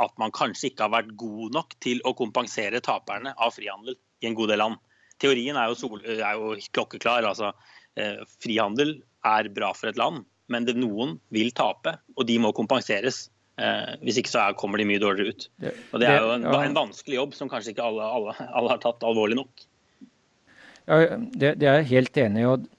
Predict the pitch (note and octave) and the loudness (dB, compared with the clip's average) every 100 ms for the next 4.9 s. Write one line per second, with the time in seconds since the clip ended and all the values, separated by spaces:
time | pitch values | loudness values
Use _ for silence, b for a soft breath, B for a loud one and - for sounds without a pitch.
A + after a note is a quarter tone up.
0 | - C#3 C#3 C3 C3 A#2 C3+ - A#2 - | 0 4 6 6 6 4 2 0 -4 0
1 | D3 C#3+ B2+ C3 A#2+ F#2+ A#2+ G#2+ A2+ A#2+ | 4 6 6 6 4 2 -2 0 0 -2
2 | - - - - F3 G3+ C#3 - D3 C#3 | 0 -2 -2 0 2 2 0 -2 0 0
3 | C3+ B2+ G#2+ C3 B2 C3 F#2 A#2 B2 C3 | 2 2 2 2 4 2 2 2 6 6
4 | C3+ B2+ B2+ B2 B2+ A#2 G#2 - | 6 4 4 2 2 2 2 2